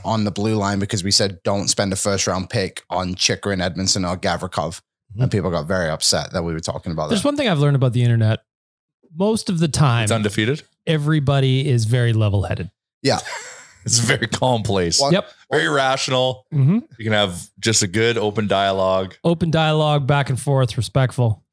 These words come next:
Speaker 2: Social media is where you go to solve things.
Speaker 3: Yeah.
Speaker 2: You know what I mean? Two, three exchanges back and forth. You'll work it out.
Speaker 3: Yeah.
Speaker 4: You know, we're so, uh, social media is great for the witch hunt in the sense of, like,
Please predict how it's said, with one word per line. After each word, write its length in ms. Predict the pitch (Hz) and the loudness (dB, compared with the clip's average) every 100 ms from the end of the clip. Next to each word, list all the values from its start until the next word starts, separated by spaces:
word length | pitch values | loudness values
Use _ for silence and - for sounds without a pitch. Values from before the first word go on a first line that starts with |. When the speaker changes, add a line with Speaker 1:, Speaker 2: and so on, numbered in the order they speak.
| - | -4
Speaker 2:
Social 320 | - 208 220 | 0 0 0
media 200 | 180 175 | 0 0
is 80 | 160 | 0
where 120 | 156 | 0
you 60 | 131 | 0
go 80 | 127 | 0
to 100 | 110 | 2
solve 380 | - 104 101 | 2 2 0
things. 420 | 87 82 - - - - | -2 -6 -8 -12 -14 -4
Speaker 3:
Yeah. 220 | 330 311 - _ | 0 0 -2 _
Speaker 2:
You 100 | - | -2
know 60 | 123 | 0
what 60 | |
I 20 | 135 | 2
mean? 360 | 151 175 151 _ - | 2 0 -4 _ -6
Two, 200 | 269 254 | 0 0
three 220 | - 214 | 0 0
exchanges 540 | 185 - 170 160 156 143 | 0 0 2 2 2 2
back 180 | 151 | 0
and 140 | 143 131 | 0 -4
forth. 320 | 143 151 156 | 0 0 0
You'll 140 | 254 | -2
work 200 | 208 127 | 0 -2
it 80 | - | -4
out. 220 | - - _ - | -6 -8 _ -4
Speaker 3:
Yeah. 240 | 277 - - - | -2 -2 -4 -4
Speaker 4:
You 60 | |
know, 160 | 147 147 | 0 2
we're 140 | 165 | 2
so, 240 | 175 170 165 127 | 2 0 0 0
uh, 120 | 135 - | -4 -2
social 400 | - - 175 175 | 0 2 2 0
media 240 | 147 131 | 0 2
is 120 | 117 104 | 0 0
great 260 | 113 110 | 0 -2
for 100 | - | -2
the 80 | 92 | -2
witch 240 | 92 90 | 0 0
hunt 200 | - 90 | 0 -2
in 40 | 90 | 0
the 80 | 92 | 0
sense 320 | - 98 - | 2 2 0
of, 80 | 90 | 0
like, 340 | 92 90 85 | 0 0 -4